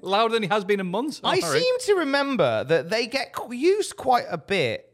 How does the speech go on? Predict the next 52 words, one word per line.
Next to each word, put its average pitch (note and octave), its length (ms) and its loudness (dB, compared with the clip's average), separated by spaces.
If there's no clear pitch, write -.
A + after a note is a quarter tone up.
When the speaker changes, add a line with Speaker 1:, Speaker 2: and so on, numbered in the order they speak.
Speaker 2:
There's F3+ 200 -2
quite - 160 -2
a - 20 0
lot A3 100 2
of G3+ 60 -4
focus A#3 240 0
on E3+ 80 -4
them C3 140 -6
in D3 240 -6
SmackDown D#3 640 -2
Just C#3+ 320 -10
Bring D#3+ 260 -4
It, G2+ 220 -12
which A2+ 180 -12
is A2+ 80 -12
coming G#2+ 320 -10
soon. - 220 -20
Speaker 1:
That's - 200 -20
right, A#2 300 -2
yeah, A#2 140 0
'cause - 120 -10
I C3+ 60 -4
remember A2 400 -12
Ross A2+ 220 -8
saying, B2 300 -6
yeah, C3 160 -4
uh, A2+ 180 -4
Speaker 2:
Hmm. A2+ 80 -16
Speaker 1:
they A#2 120 -4
were C#3 200 0
called A#2+ 280 -8
Shogun F#2+ 400 -6
as E2+ 80 -16
a E2+ 40 -18
tag F2+ 180 -14
Speaker 2:
Oh, G#3 40 -16
Speaker 1:
team G2 120 -14
Speaker 2:
Shogun, D#4 180 -6
Speaker 1:
because A#2 300 0
they G#2+ 100 -10
were E3+ 60 -14
in F3+ 80 -10
Speaker 2:
yeah. A2+ 80 -8
Speaker 1:
the G#2 60 -8
video G#2+ 220 -12
game. F2 340 -8
If F#2+ 100 -14
it's G2 80 -14
in A#2+ 60 -8
the B2 60 -6
video D#3 220 -2
game, B2 280 0